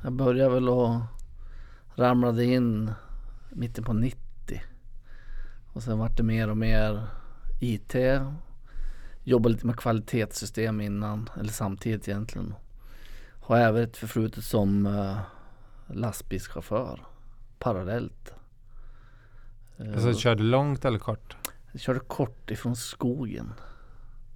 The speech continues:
Speaker 1: Och sen, eh, vart jag globalt ansvarig för I T i en ganska stor koncern.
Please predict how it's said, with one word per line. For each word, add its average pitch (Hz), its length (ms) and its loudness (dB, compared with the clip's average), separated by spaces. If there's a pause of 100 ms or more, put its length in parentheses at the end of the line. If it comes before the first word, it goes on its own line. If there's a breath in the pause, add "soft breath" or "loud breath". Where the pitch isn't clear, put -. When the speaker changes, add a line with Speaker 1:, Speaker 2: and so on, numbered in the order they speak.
(880 soft breath)
Speaker 1:
Och 123 300 -2
sen, 127 560 6
eh, 117 400 4
vart 113 520 -2
jag 117 200 2
globalt 117 560 4
ansvarig 104 560 0
för 107 80 -6
I 98 160 -4
T - 200 -6
i 107 40 0
en 101 100 -2
ganska 101 220 -8
stor 92 260 -4
koncern. 95 640 -6